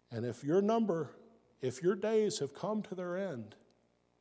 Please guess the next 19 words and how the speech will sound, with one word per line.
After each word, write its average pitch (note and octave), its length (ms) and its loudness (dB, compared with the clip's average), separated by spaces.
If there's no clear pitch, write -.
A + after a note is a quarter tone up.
then B2 140 -4
there's B2+ 200 -2
nothing D#3+ 440 -4
that C3+ 140 -6
you D#3 340 -4
are B2 100 -6
going C#3+ 300 0
to A2 80 -8
do D3 200 -4
to B2 100 -6
stop - 420 -12
that. - 240 -20
That A3+ 100 -4
obviously E3+ 460 2
doesn't C3 340 0
mean C#3 400 2
that A#2 160 -2
we A#2+ 140 0
live C#3+ 480 8